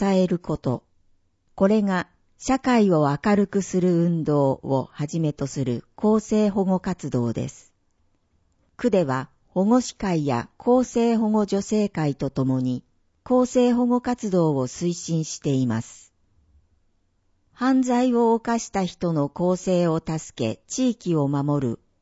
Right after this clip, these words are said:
保護司。保護観察官と協力し、犯罪や非行をした人の立ち直りを地域で支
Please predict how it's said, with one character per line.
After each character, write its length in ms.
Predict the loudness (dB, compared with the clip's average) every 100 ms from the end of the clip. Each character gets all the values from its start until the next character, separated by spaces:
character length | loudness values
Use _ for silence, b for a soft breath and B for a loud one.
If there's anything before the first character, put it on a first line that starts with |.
| _
保 220 | -2 0
護 180 | 2 0
司。 360 | -2 -10 -12 _ _ _ _ _ _ _ _ _ _ _ _
保 140 | 2
護 160 | 4 4
観 240 | 2 0
察 320 | 0 -4 -6
官 200 | -4 -4
と 200 | -2 -4
協 260 | -2 -2 0
力 260 | 0 -4 -10
し、 360 | -8 -6 -8 _ _ _
犯 300 | 0 2 4
罪 260 | 4 2 2
や 140 | 2
非 180 | -2 -4
行 300 | 2 4 4
を 100 | 2
し 120 | -2
た 160 | -2 -4
人 240 | -2 0
の 140 | 0 0
立 320 | -4 -4 -2
ち 20 |
直 300 | 0 0 0
り 120 | 0
を 160 | 0 -2
地 280 | -2 -2 -2
域 180 | -2
で 160 | -2 -2
支 140 | -2